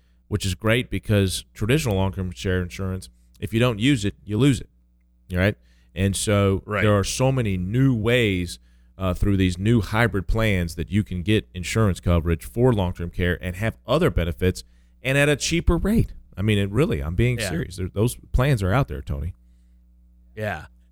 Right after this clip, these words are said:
Speaker 2: And that's important. And it's important to work with a financial services professional like yourself, Brock, uh, to get a plan in place and look at these things to find what best fits your needs. And so far, it seems like the proposed tax plan we're discussing has a wide net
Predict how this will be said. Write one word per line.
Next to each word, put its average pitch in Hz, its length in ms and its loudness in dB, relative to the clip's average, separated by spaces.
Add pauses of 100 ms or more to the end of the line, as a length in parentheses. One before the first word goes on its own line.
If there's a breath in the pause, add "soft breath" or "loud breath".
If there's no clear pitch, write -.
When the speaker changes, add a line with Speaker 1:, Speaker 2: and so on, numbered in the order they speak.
Speaker 2:
And 139 140 -2
that's 175 220 2
important. 143 480 -4
And 131 100 0
it's 135 180 -2
important 156 440 -2
to 135 80 4
work 135 340 0
with 120 160 2
a 117 60 2
financial 113 480 -6
services 135 580 -6
professional 107 640 -4
like 104 200 -2
yourself, 135 500 -2
Brock, 113 300 0 (440)
uh, 104 160 -8
to 139 100 -2
get 143 260 0
a 139 60 2
plan 120 300 0
in 117 100 -2
place 110 420 -6
and 117 140 -6
look 131 280 0
at 135 100 -6
these 107 260 -8
things 107 280 -10
to 120 100 -14
find 123 520 -4
what 110 260 -6
best 117 400 -8
fits - 340 -12
your 127 260 0
needs. 104 300 -4
And 113 140 -6 (340 soft breath)
so 294 280 0
far, 117 420 -2
it 139 200 -8
seems 226 380 -4
like 135 460 2
the 127 100 -2
proposed - 880 0
tax 131 360 -6
plan 113 420 -4
we're 104 100 -4
discussing 110 680 -6
has 135 260 -2
a 127 60 2
wide 135 500 -2
net 120 400 0